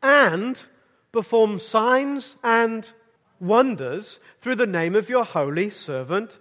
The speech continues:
Jesus. This is some kind of praying. This, uh, no wonder the place was shaken. But, but notice about it, this kind of praying, the Bible, in the story, is affirming. It's the right kind of prayer.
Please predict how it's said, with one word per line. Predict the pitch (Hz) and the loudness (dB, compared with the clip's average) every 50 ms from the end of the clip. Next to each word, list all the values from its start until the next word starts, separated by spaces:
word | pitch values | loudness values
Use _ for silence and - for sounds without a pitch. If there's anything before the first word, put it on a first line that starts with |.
| _ _ _ _ _ _ - | _ _ _ _ _ _ -20
Jesus. | 147 - 226 277 311 311 311 285 - 277 202 120 - - - - - - _ _ _ _ _ _ _ _ _ - | -16 -8 -4 -2 -2 -2 -2 -4 -6 -8 -8 -8 -10 -18 -20 -20 -20 -20 _ _ _ _ _ _ _ _ _ -4
This | 311 320 - | -4 -2 0
is | 381 349 269 | 0 -2 -2
some | - - 240 226 208 | 0 0 0 0 0
kind | - 202 220 220 220 | -2 -2 0 0 0
of | 220 214 | 0 -2
praying. | - - 294 302 302 285 208 147 117 107 _ _ _ _ _ _ _ _ _ - | -2 -2 -2 0 0 -2 -4 -8 -12 -14 _ _ _ _ _ _ _ _ _ -4
This, | 311 302 - - - - - _ _ _ - _ _ _ _ _ - | -4 -4 -4 -6 -18 -18 -20 _ _ _ -20 _ _ _ _ _ -12
uh, | - 202 214 - _ - | -8 -8 -8 -8 _ 0
no | 247 240 247 | 4 4 4
wonder | 240 214 233 302 320 311 320 | 4 4 0 -2 -2 -2 -2
the | 254 208 | -4 -4
place | 190 - 208 196 185 185 - - | -4 0 0 0 0 0 -4 -10
was | 180 165 | -10 -10
shaken. | - - - - 220 226 220 - - 156 - 170 170 - _ _ _ _ _ _ _ _ _ - | -10 -10 -4 -2 -2 -2 -4 -6 -14 -16 -16 -16 -20 -20 _ _ _ _ _ _ _ _ _ -2
But, | - 269 254 262 | 0 0 2 2
but | 262 254 | 0 4
notice | 240 302 339 - - 311 - 302 | 4 4 4 4 2 0 0 0
about | 262 196 262 262 269 285 240 - - | 0 2 4 4 4 2 0 -6 -10
it, | 127 117 135 175 202 - - - - 277 175 | -8 -6 -6 -6 -8 -10 -18 -20 -20 -18 -12
this | 185 180 208 320 311 - - - | -8 0 2 2 2 2 0 -12
kind | - - - 262 269 269 254 240 226 | -12 -8 -2 0 2 2 0 0 -4
of | 233 233 - | -4 -6 -6
praying, | - - 240 220 190 151 139 135 143 151 185 190 - - - - | -4 0 2 2 2 2 0 -2 -4 -4 -6 -8 -10 -16 -12 -4
the | - 240 | -4 -2
Bible, | 175 - 214 202 202 202 160 196 233 226 - - 185 - | 2 2 4 4 4 2 2 2 0 0 0 -6 -8 0
in | 269 277 254 247 | 0 0 2 2
the | 247 - | -2 -2
story, | - - - 254 240 202 170 160 175 190 - - - | -4 -6 0 2 2 2 2 2 0 -2 -4 -6 -6
is | 247 233 - | -4 0 0
affirming. | 269 208 - - 320 339 330 240 190 165 | 0 0 0 0 0 0 0 0 0 -2
It's | 196 220 - | -2 -4 -2
the | - 240 202 | 0 0 0
right | 175 190 185 202 233 247 - | 2 2 2 2 0 -2 -6
kind | - 214 233 233 233 208 | -6 -2 -2 -2 0 -2
of | 247 226 - | -6 -8 -2
prayer. | - 349 330 247 180 | 2 4 4 4 4